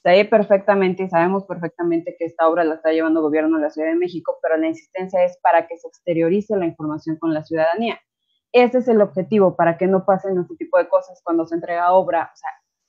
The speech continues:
este es el objetivo de, de saber esta información. Sabemos perfectamente que es gobierno de la Ciudad de México, pero también sabemos que ustedes tienen comunicación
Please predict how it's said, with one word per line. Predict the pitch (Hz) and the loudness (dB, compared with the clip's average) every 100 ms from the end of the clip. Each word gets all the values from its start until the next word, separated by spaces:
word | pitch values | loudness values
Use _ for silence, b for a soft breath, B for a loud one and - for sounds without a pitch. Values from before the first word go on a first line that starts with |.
| _ - | _ -2
este | 233 233 | 0 0
es | 226 | -4
el | 196 | -4
objetivo | - 175 185 | -4 -2 2
de, | 180 165 - | 2 0 -4
de | 175 | -6
saber | 180 175 180 - | 0 2 2 -2
esta | 175 170 | -6 -4
información. | 160 - 156 - 294 - _ _ _ - | -4 -4 -6 -6 -12 -12 _ _ _ -2
Sabemos | 202 226 220 | 0 0 -2
perfectamente | 190 175 - 202 202 202 196 | -4 -6 -4 -2 -2 -2 -2
que | 175 | -2
es | 170 | -2
gobierno | 170 170 170 | 0 2 2
de | 165 | 0
la | |
Ciudad | 170 185 | -2 -2
de | 196 | -4
México, | 190 - | -4 -4
pero | 240 190 | 2 2
también | - 170 180 180 | 2 0 -2 0
sabemos | 196 175 175 | 0 0 -6
que | 165 | -8
ustedes | 165 160 170 170 | -4 -2 -4 -4
tienen | 175 175 | -2 -2
comunicación | 175 175 160 160 147 - 185 165 | -2 -4 -2 -2 -6 -4 -2 -2